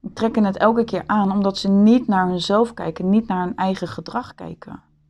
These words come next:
En die zeggen van, ja, oké, ik heb de connectie verlaten en nu is het allemaal mooi. En ik kies voor mezelf en ik voel me goed. Nee, dat,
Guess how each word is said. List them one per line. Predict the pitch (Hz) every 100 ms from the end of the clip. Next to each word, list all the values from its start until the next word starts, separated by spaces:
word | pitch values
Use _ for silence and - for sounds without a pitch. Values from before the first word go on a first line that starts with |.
| _ _ _ _ _ _ _ _ _ _ _ _ _ _ _ _
En | 208 208
die | 202
zeggen | 208 208
van, | 202 196
ja, | 202 190
oké, | 233 233
ik | 226
heb | 233 233
de | 233 233
connectie | 254 247 - 240
verlaten | - 226 214 214 214 - 220 214
en | 202
nu | 208 254
is |
het | 247 233
allemaal | 226 226 226
mooi. | 214 202 202 202 208 208 208 208 _ - - - _ -
En | 190 214 226
ik | 233
kies | 247 240
voor | 240 233
mezelf | 233 226 196 202 202 202 202 -
en | 202 202
ik | 202
voel | 240
me | 240
goed. | 240 - 233 226 220 220 214 214 - -
Nee, | 247 220
dat, | 220